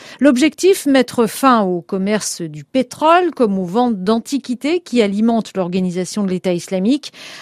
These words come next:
A priori, les achats de véhicules Toyota prisés par les terroristes, comme on peut le voir sur leurs vidéos, et souvent acquis auprès des concessionnaires de la région, devraient aussi être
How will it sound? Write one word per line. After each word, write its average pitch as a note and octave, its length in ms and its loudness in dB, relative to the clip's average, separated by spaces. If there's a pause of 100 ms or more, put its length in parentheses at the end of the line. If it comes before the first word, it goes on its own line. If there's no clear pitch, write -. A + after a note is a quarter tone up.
A B3 100 2
priori, D4 480 2
les A#3 240 2
achats C4 320 0
de G#3 160 -2
véhicules A#3+ 540 0
Toyota C#4 640 0
prisés B3 480 -2
par G#3 220 -2
les G3 120 -4
terroristes, A3+ 680 0
comme G3 260 -2
on F#3+ 160 -2
peut G#3 180 2
le G3 80 4
voir G3+ 280 2
sur G#3 220 -4
leurs E3+ 180 -2
vidéos, G3 540 0 (420)
et A#3+ 120 4
souvent A#3+ 380 4
acquis G3+ 380 0
auprès F3+ 300 -2
des E3 140 -4
concessionnaires G3+ 760 -2
de G3 60 0
la F3+ 140 0
région, F3+ 400 0 (240)
devraient B3+ 340 4
aussi D#4+ 380 0 (240)
être C#4+ 400 2